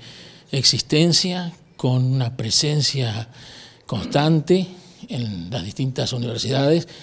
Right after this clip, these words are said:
eh, por supuesto, en lo que hace a las asignaturas de administración y fundamentalmente de administración general o principios de administración o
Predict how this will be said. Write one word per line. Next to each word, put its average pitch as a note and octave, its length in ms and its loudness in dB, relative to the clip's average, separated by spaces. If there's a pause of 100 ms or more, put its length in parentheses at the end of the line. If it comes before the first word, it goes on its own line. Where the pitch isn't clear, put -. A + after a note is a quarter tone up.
(560)
eh, C3 80 -12
por - 160 -8
supuesto, C3+ 640 0
en A2+ 160 -2
lo A2+ 160 -2
que A2+ 160 -2
hace C3 480 2
a A#2 160 -4
las F2+ 640 -8
asignaturas C#3 960 0 (540)
de B2+ 100 -4
administración B2+ 680 -2
y E3 60 2
fundamentalmente C3 680 -2
de C3+ 40 0
administración A#2 480 -8
general B2+ 400 -2
o A#2+ 80 -4
principios A#2 400 -6
de B2+ 60 -4
administración B2 580 -4
o A#2 80 -2